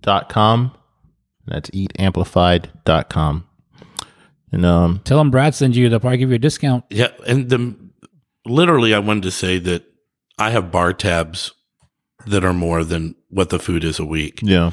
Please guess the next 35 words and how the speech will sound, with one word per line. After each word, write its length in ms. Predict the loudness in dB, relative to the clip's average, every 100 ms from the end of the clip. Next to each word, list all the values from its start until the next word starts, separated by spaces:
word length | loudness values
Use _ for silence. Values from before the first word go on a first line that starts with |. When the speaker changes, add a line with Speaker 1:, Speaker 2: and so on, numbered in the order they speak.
| 0
Speaker 3:
And 100 | 0
I 80 | 0
feel 220 | 0 2
like 420 | 2 0 -2 -4
if 180 | -4 -2
I 140 | -2
have 360 | -2 -2 -2 0
that 220 | -2 -4
food, 420 | -2 2 2 0 -6 _ _ _ _ _ _ -2
it 80 |
makes 260 | 0 0 0
me 140 | 0
accountable. 560 | 0 -2 -2 -2 -2 -2
I 120 | -2
feel 180 | 0 0
like 160 | 0 0
I've 140 | -4
spent 260 | -2 -2 0
that 140 | 0
money 240 | 0 2 2
on 100 | 2
that 160 | 0
food. 480 | -2 -2 -2 -2 -6 _ _ _ _ _ _ _ -4
I'm 160 | -4 0
gonna 180 | -2 -2
eat 240 | -2 -2
it. 240 | -4 -8 -4
Speaker 1:
Yeah. 340 | 0 2 2 -4 -10 -6
Speaker 3:
And 200 | -4 -2 -2
if 200 | -2 0
it, 320 | -2 -6 _
if 200 | -4 0
you 100 | 0
buy 400 | 0 0 -2 0
it, 180 | 0 -2